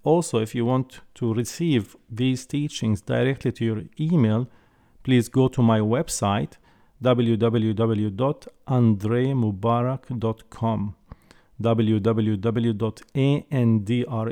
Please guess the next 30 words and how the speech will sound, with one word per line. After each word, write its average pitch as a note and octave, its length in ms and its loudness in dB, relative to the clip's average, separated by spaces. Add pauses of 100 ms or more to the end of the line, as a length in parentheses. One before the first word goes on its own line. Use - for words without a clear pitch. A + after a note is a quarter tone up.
e E3 300 -2 (640)
m C3+ 380 2
o A#2+ 240 2
u C3+ 480 0 (220)
b A#2+ 300 -2
a B2 400 -2
r A#2+ 360 -4 (120)
a A2+ 200 0 (100)
k B2+ 320 -6 (100)
dot A2+ 280 -6 (100)
com, C3+ 480 -2 (500)
and B2+ 280 4
sign D3+ 560 0
up - 480 -6
and A#2 260 2
log A#2 280 0
in D3 360 -2
and A2+ 240 -2
register, G#2+ 800 -4 (340)
and A#2 220 2
you A2+ 100 4
will A2+ 140 4
receive B2+ 640 -4
these A2 280 -2
online B2 540 0
teachings G#2 880 -8 (300)
directly C3 800 0
to A#2+ 120 -4
your A2+ 240 2 (100)
email. A2 380 0